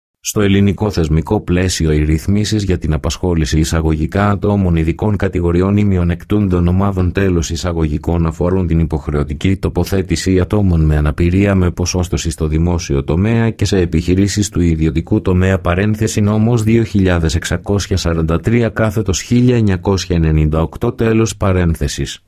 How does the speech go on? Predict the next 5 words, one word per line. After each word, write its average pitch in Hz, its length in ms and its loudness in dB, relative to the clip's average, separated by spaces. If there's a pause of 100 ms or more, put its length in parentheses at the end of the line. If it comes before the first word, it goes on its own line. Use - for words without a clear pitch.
(300)
Ειδικότερα 104 720 0
για 90 160 -2
το 78 140 -2
δημόσιο 78 560 0
τομέα, 107 460 0